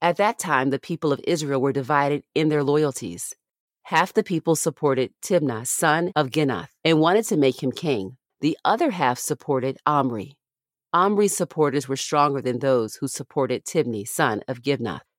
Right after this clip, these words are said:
Tibni died. Omri became king. In the thirty-first year of Asa's reign over Judah, Omri became king of Israel.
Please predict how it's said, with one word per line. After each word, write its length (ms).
Tibni 360
died. 460
Omri 380
became 440
king. 440
In 100
the 100
thirty-first 640
year 180
of 140
Asa's 400
reign 240
over 220
Judah, 460
Omri 400
became 380
king 400
of 140
Israel. 480